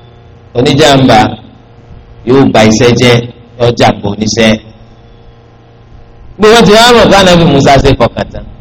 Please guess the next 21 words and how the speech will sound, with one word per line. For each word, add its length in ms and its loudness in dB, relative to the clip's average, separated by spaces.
lọ́rọ̀ 260 2
ẹnu 260 0
sí 180 -10
tẹ́ẹ̀rì. 380 0
Ìgbà 300 0
tí 140 0
wọ́n 320 4
délé, 380 4
tí 120 -8
wọ́n 140 2
tètè 280 0
délé, 380 0
bàbá 340 0
wọn 160 2
sọ 200 2
fún 200 0
wọn 240 2
pé 200 0
kí 120 -2
ló 160 4
dé, 180 0